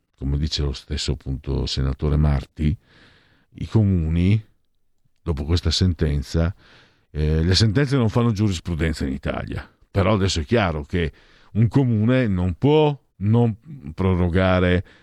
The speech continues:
le concessioni marittime, mm, fino al duemilatrentatré, perché la Bolkestein ha liberalizzato tutto di colpo. E io ricordo che avevamo seguito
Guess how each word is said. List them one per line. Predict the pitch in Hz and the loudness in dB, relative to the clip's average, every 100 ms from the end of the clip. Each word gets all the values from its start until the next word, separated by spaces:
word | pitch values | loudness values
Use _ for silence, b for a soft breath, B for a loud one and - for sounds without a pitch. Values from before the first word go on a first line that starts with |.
| b b | b b
le | 80 | -2
concessioni | - 87 87 - 92 92 90 | 2 2 2 0 2 2 4
marittime, | 85 85 85 - 85 82 80 90 _ _ _ _ _ _ _ _ | 4 2 0 0 0 2 2 -2 _ _ _ _ _ _ _ _
mm, | 50 71 73 65 76 - _ _ | -10 -10 -10 -14 -14 -20 _ _
fino | - 92 85 | -2 0 2
al | |
duemilatrentatré, | 85 80 85 82 76 80 78 - 73 65 - B B | 2 2 2 2 0 0 -2 -2 -2 -4 -6 B B
perché | - 87 | -6 0
la | 113 | 0
Bolkestein | 127 120 117 117 101 117 123 120 - _ | 2 2 0 -4 -6 -4 -4 -6 -12 _
ha | - | -12
liberalizzato | 98 101 98 92 95 90 82 107 107 | -8 -6 -6 -6 -6 -6 -8 -10 -10
tutto | 101 87 | -12 -10
di | 95 90 | -10 -8
colpo. | 90 87 82 90 92 B B B B B B B - | -4 -4 -4 -4 -6 B B B B B B B -4
E | 104 101 104 101 | 0 0 2 2
io | 117 | 2
ricordo | 110 123 123 120 | 2 2 2 2
che | 107 | 0
avevamo | 95 98 104 101 | 0 0 0 0
seguito | - 92 107 123 - 117 107 95 | 0 2 2 2 2 2 2 -2